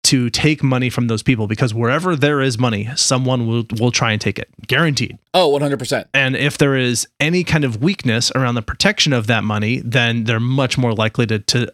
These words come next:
Speaker 1: focus their attention there. So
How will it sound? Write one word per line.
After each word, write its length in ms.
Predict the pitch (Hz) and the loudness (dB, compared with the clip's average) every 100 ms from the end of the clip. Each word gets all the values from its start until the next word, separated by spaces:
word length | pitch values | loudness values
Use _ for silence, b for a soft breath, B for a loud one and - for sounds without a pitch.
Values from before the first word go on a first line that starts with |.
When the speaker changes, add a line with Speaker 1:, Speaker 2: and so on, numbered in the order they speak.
| - | -4
Speaker 1:
focus 380 | 135 127 127 | -2 0 0
their 140 | - 107 | 0 -2
attention 440 | 107 107 110 117 | -2 -4 -4 -2
there. 320 | 156 135 113 - B B B B _ | 0 0 -4 -8 B B B B _
So 400 | - 156 143 - | -2 2 0 -2